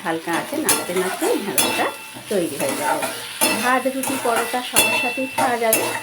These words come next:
বিশেষ করে রুটির সঙ্গে তো খুবই ভালো যায়। এবার দেবো একটু আমচুর পাউডার, এটা আমার বাড়িতেই তৈরি করা, ওই জন্য একটু হয়তো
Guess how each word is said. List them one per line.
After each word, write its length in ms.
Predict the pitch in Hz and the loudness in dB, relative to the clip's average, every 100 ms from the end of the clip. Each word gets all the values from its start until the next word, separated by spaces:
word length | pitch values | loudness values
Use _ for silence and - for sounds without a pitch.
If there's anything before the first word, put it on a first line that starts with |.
| - - | -8 -10
বিশেষ 260 | 240 254 - | -10 -10 -10
করে 180 | - 240 240 | -6 0 0
রুটির 300 | 214 202 214 - | 2 2 0 -2
সঙ্গে 220 | 214 196 202 | -4 -4 -4
তো 40 | - | -6
খুবই 240 | 220 208 190 | -4 -2 -2
ভালো 200 | 190 165 175 | -2 -2 0
যায়। 160 | 190 330 - - - - - - - - - - - - - - - - - - - - - - - - - - - - - - - - - - - _ _ _ _ - - - - - - 240 | -2 -4 -8 -12 -2 0 2 0 -4 -10 -14 -16 -16 -8 -4 -4 -6 -12 -16 -16 -16 -16 -18 -20 4 6 8 6 0 -10 -16 -18 -18 -18 -16 -18 -20 _ _ _ _ -16 -14 -12 -12 -12 -12 -10
এবার 240 | 233 262 262 | -4 -4 0
দেবো 220 | 294 254 233 - - - - | 0 0 -2 -6 -12 -14 -12
একটু 240 | 202 - 269 - - - - - 185 | -12 -6 -4 -4 -8 -14 -12 -4 -2
আমচুর 360 | 185 - 190 180 | -2 -4 -6 -6
পাউডার, 400 | 180 147 - - - - - - - 247 | -4 -4 -6 -10 -12 -14 -14 -14 -10 -8
এটা 160 | 240 269 240 | -4 -4 -2
আমার 200 | 214 180 - | -4 -4 -2
বাড়িতেই 360 | 185 190 226 233 247 | -2 -2 -6 -8 -6
তৈরি 260 | 240 220 - | -6 -8 -6
করা, 180 | 226 330 - - - - - - - - - | -4 -4 -8 -12 -12 -14 -14 -12 -12 -12 -8
ওই 60 | 208 | -8
জন্য 140 | 226 226 | -6 -8
একটু 120 | 214 220 | -4 -4
হয়তো 180 | 202 | -4